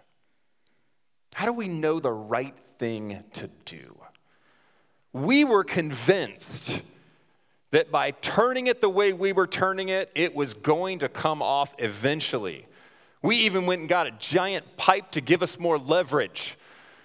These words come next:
'cause we knew we were gonna get this thing off, and it was the wrong direction. How do you know what the right thing is?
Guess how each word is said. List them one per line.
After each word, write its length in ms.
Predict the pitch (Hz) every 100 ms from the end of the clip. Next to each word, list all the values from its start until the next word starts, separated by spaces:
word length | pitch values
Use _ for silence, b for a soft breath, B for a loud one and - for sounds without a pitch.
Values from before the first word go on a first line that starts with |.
| b b b b b _
'cause 180 | - 135
we 260 | 143 220 226
knew 280 | 208 240 269
we 140 | 240
were 100 | 214
gonna 180 | 202 196
get 100 | 185
this 140 | 180
thing 220 | - 180
off, 280 | 196 190 117
and 160 | 160 180
it 160 | 226
was 220 | 190 202 160
the 160 | 202
wrong 680 | 165 143 202 240 247 240 233 -
direction. 920 | 180 190 160 214 - - 143 95 - - _ b b b b b b b b _ _ _ _ _
How 560 | - - 139 139 143 151
do 80 | 156
you 180 | 139
know 460 | 123 104 92 92 92
what 220 | 90 90
the 80 | 87
right 480 | 87 87 95 107 - - -
thing 420 | 90 85 85 - _ _ 98
is? 600 | 80 50 - - -